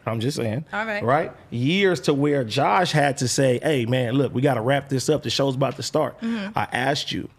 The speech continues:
Speaker 1: I said, "Hey, do you and Gaia have any crazy moments, any things that y'all can talk about or whatever?" Y'all looked at each other like, um,
Speaker 2: No.
Speaker 1: well, we
Speaker 2: We
Speaker 1: have this
Speaker 2: laughed
Speaker 1: one.
Speaker 2: and
Speaker 1: Whoa,
Speaker 2: I
Speaker 1: whoa,
Speaker 2: cr-,
Speaker 1: whoa,
Speaker 2: and
Speaker 1: whoa,
Speaker 2: I
Speaker 1: whoa.
Speaker 2: filled
Speaker 1: Wait
Speaker 2: out
Speaker 1: a
Speaker 2: the
Speaker 1: minute.
Speaker 2: Google
Speaker 1: Wait a
Speaker 2: Doc.
Speaker 1: minute.
Speaker 2: Don't do that.
Speaker 1: Wait a minute.
Speaker 2: Don't
Speaker 1: Wait
Speaker 2: do
Speaker 1: a
Speaker 2: that.
Speaker 1: minute.
Speaker 2: Don't do that.
Speaker 1: Uh, originally,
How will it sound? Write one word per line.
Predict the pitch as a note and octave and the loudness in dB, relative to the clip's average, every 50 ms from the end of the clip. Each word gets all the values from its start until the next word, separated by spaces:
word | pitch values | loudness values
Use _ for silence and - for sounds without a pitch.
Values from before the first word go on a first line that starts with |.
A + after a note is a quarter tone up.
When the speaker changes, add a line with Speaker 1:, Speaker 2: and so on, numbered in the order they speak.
| _ _ _ - | _ _ _ -4
Speaker 1:
I | - | -4
said, | B2+ - - - - | -2 -2 -2 0 2
"Hey, | - B3 G#3+ D3+ | 4 4 4 2
do | B2 B2 | 2 0
you | B2+ E3 A3 B3 A#3+ | -2 0 0 0 0
and | G#3+ D#3+ | 0 0
Gaia | F#3+ G#3+ A#3+ B3 A#3+ A#3+ A3+ | 0 0 2 2 2 2 2
have | G#3+ A3+ A#3 A3+ F3+ E3 | 2 2 0 0 0 0
any | G3+ A3+ A#3 A#3 A3+ A3 G3+ - - _ _ _ _ _ _ _ _ _ _ _ | 0 0 0 0 0 -2 -4 -8 -16 _ _ _ _ _ _ _ _ _ _ _
crazy | _ - G3+ G#3+ A3+ G#3+ G3 A#3 | _ 0 0 2 2 2 2 2
moments, | G#3+ G#3+ G#3+ A#3 A#3 A3+ A3+ A#3 A3+ A3+ G3 - | 2 2 4 4 4 6 6 6 4 4 2 2
any | F#3 G#3+ A3+ A3 G#3+ E3 | 2 2 2 0 -2 -4
things | - - G#3 A3 A3+ G#3+ | -2 0 2 2 2 2
that | F#3+ F#3+ - | 0 0 0
y'all | G#3+ G#3 G#3 | 0 0 0
can | G#3+ G3 | -2 -2
talk | - A3 A3+ A3+ A3 | 0 2 0 2 0
about | A3+ F#3 G#3+ G#3+ G#3+ G#3+ | 0 0 2 2 2 2
or | G3+ G3 | 0 0
whatever?" | - D3+ F3 G3 G#3 A#3 A3+ G#3+ A3+ A3 G#3+ - - - - - _ _ _ | 2 2 2 4 4 2 2 2 0 0 -2 -6 -14 -20 -20 -20 _ _ _
Y'all | - A#2 D3 F3 | 0 2 4 4
looked | E3+ F#3+ F#3+ F3+ | 4 4 2 2
at | F#3 | 0
each | F3 F3 F#3+ | 0 2 2
other | F3 E3 D#3 | 2 4 2
like, | C#3+ B2+ A#2 G#2 G#2 - - _ _ - | 2 2 0 -2 -4 -8 -16 _ _ -6
um, | A2+ A2 A#2 A#2+ A#2+ A#2 A#2 A#2 A#2 A2+ A#2 A2+ A2+ A2+ A2+ - - G#3 | -4 -2 -2 0 0 0 0 -2 -2 -2 -2 -2 -2 -2 0 0 0 0
Speaker 2:
No. | G#3 G3+ G3 G3 G3 G3 G3+ G#3 A3 G#3 - | 0 0 0 0 0 0 0 -2 -4 -6 2
Speaker 1:
well, | - F#3 A3+ A#3 | 4 6 8 8
we | A3+ A#3+ | 8 8
Speaker 2:
We | A#3+ | 8
Speaker 1:
have | B3+ C4+ C4+ A#3 | 8 8 8 6
this | A#3 C4 B3+ C4 | 6 6 6 8
Speaker 2:
laughed | C4+ A#3 | 8 6
Speaker 1:
one. | A#3+ B3+ | 6 6
Speaker 2:
and | A3+ A#3 - | 6 6 6
Speaker 1:
Whoa, | G#3 | 8
Speaker 2:
I | A#3+ | 8
Speaker 1:
whoa, | A#3 A#3+ B3 | 8 8 8
Speaker 2:
cr-, | A#3+ | 6
Speaker 1:
whoa, | A#3+ B3 | 6 6
Speaker 2:
and | A#3+ A#3+ | 6 6
Speaker 1:
whoa, | A#3+ A#3+ | 6 6
Speaker 2:
I | |
Speaker 1:
whoa. | A#3+ A#3+ A#3 | 6 6 6
Speaker 2:
filled | A3+ - - - | 6 6 6 6
Speaker 1:
Wait | A#3+ | 6
Speaker 2:
out | A#3 A#3 | 6 6
Speaker 1:
a | C4 | 6
Speaker 2:
the | B3+ | 6
Speaker 1:
minute. | B3+ B3 A#3+ B3 | 6 6 6 6
Speaker 2:
Google | A#3 A#3 - | 6 4 6
Speaker 1:
Wait | - G#3+ G3+ A3+ | 6 6 6 6
a | B3+ | 4
Speaker 2:
Doc. | C#4+ C4 | 4 4
Speaker 1:
minute. | A#3+ A#3 B3 C4 C4+ | 4 4 6 4 4
Speaker 2:
Don't | C4+ G#3+ | 2 0
do | G3 A#3+ C4+ D4+ D#4 | -2 -2 0 -2 0
that. | A#3+ A#3+ A3 C3+ | 2 2 4 6
Speaker 1:
Wait | C#3+ F3 G#3 G#3 | 6 6 8 6
a | A3+ A3 | 6 4
minute. | G#3+ A3 A3+ A#3 A#3 A3 | 4 4 4 6 6 6
Speaker 2:
Don't | - C4+ C3 | 4 4 4
Speaker 1:
Wait | C3+ D#3 F3 G3 G3 | 4 6 6 6 6
Speaker 2:
do | G#3+ | 6
Speaker 1:
a | G#3 | 6
Speaker 2:
that. | F#3+ G3 | 6 6
Speaker 1:
minute. | A3 A#3+ A#3 G3+ C3+ A2+ - | 6 6 6 4 2 2 0
Speaker 2:
Don't | G#3+ A#3 B3 A#3+ G3 | -2 -2 -2 -2 -4
do | A3+ A3+ A#3+ A3+ | -4 -4 -4 -4
that. | G#3 G3+ F#3 C#3 B2+ A#2+ - | -2 2 4 4 4 4 2
Speaker 1:
Uh, | C3 C3 | 2 2
originally, | B2 A#2+ D#3+ A3 B3+ G#3+ B3+ B3 A#3+ A3+ A3+ A3+ F3+ A#2+ - | 4 6 4 4 4 4 4 4 6 4 6 4 2 2 0